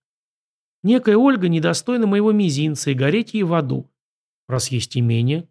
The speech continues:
значит, я дворянин? Внезапно всю эту ругань прервал громкий перезвон церковных колоколов, который больше напоминал набат.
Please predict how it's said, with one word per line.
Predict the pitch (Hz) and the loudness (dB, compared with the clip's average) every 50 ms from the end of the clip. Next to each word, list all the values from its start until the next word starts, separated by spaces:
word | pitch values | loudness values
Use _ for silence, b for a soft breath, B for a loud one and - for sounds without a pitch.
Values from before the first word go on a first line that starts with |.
| _ - | _ -16
значит, | 131 151 131 123 - 123 120 | -10 -8 -8 -6 -6 -6 -4
я | 120 127 127 | -2 -2 -2
дворянин? | 107 117 113 120 120 120 117 120 156 226 233 - _ _ _ _ _ _ _ _ _ _ _ _ _ _ _ _ _ _ _ _ _ _ _ _ _ _ _ _ _ - | -2 0 0 0 0 0 0 0 -2 -2 -4 -8 _ _ _ _ _ _ _ _ _ _ _ _ _ _ _ _ _ _ _ _ _ _ _ _ _ _ _ _ _ -6
Внезапно | 135 156 208 214 285 277 220 233 226 | -2 0 0 2 2 2 2 2 0
всю | - - 233 247 | 0 0 -2 -2
эту | 226 - 208 196 | -2 0 0 2
ругань | 208 262 269 214 226 196 170 | 2 2 2 2 2 0 0
прервал | - 165 160 165 175 202 202 190 | -2 -2 -2 0 0 0 0 0
громкий | 170 180 214 202 175 - 170 | 0 0 0 0 0 -2 -6
перезвон | - 175 170 170 160 160 175 202 196 180 | -4 -2 -2 -2 -2 -2 -2 -2 -2 -2
церковных | - 180 160 - - 196 185 180 165 - | -2 -4 -6 -4 -4 -2 -2 0 -2 -2
колоколов, | - - 175 170 - - 185 214 226 214 151 - - | -2 -2 -4 -2 -2 -2 -2 0 0 -2 -2 -4 -8
который | - 151 - - 143 135 | -12 -10 -4 -2 -2 -2
больше | 123 120 143 156 156 - - | 0 0 -2 -2 -2 -4 -4
напоминал | 151 - - 139 139 135 135 131 123 | -6 -4 -4 -2 -2 0 0 0 0
набат. | 123 135 175 190 165 151 131 131 - - | 0 0 0 0 -2 -2 -4 -6 -10 -16